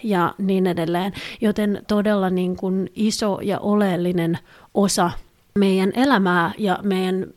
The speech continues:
ihan perustarpeita, mikä ei ehkä saa just yleensä huomiota niinkään. Ja tämän lisäksi kosketuksen on havaittu esimerkiksi vähentävän kipuoireita, sekä fyysisen kivun oireita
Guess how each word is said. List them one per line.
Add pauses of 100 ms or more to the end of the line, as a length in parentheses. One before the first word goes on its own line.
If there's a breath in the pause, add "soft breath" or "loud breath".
(280)
ihan
perustarpeita,
mikä
ei
ehkä
saa
just (400 loud breath)
yleensä (120)
huomiota
niinkään. (400 loud breath)
Ja
tämän
lisäksi (360 loud breath)
kosketuksen
on
havaittu
esimerkiksi
vähentävän
kipuoireita,
sekä
fyysisen
kivun
oireita